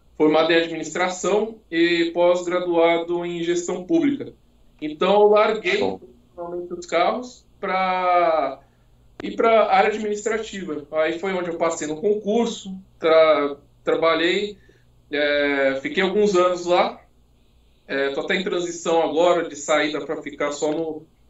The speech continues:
Speaker 1: voltando, voltado pro negócio de carro.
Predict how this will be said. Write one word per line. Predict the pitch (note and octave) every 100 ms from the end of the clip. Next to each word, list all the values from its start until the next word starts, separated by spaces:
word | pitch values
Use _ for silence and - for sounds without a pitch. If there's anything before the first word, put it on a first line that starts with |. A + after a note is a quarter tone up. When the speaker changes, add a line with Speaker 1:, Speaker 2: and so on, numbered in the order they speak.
| _ _ _
Speaker 1:
voltando, | D3 C#3+ C#3+ D3+ D3+ D3 C3
voltado | B2+ C#3+ D3+ D#3 D#3 D3+
pro | D#3 D3+
negócio | C#3+ C#3+ C#3+ C#3+
de | -
carro. | - D#3+ F3+ G3